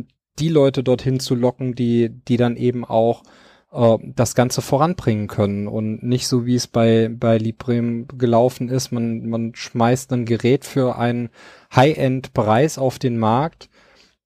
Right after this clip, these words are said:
das dann halt nur enttäuscht, wenn man sich's anschafft.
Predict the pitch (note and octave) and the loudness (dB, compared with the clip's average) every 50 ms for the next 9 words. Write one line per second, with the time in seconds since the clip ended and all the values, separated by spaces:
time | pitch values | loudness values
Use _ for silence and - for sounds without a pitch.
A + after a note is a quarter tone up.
0 | _ _ - - B2+ A#2 - - C#3 B2+ A2+ A#2+ C3 C3 C3+ - C#3 C3+ C3+ C3 | _ _ -4 -2 -2 -2 2 0 0 0 2 2 0 0 0 -2 -4 -2 -2 -2
1 | C3 B2+ B2 - C#3+ C#3+ D3 - - B2+ G#2+ G#2+ G#2+ G2 G2+ G2+ F#2+ - - - | -2 -4 -2 2 2 2 2 2 0 -4 -2 -2 -2 -2 -4 -6 -6 -6 -12 -12
2 | _ _ _ - - G2+ G2 - - G2 E2+ - - - - - | _ _ _ -10 -8 -6 -6 -6 -6 -6 -8 -10 -12 -20 -20 -20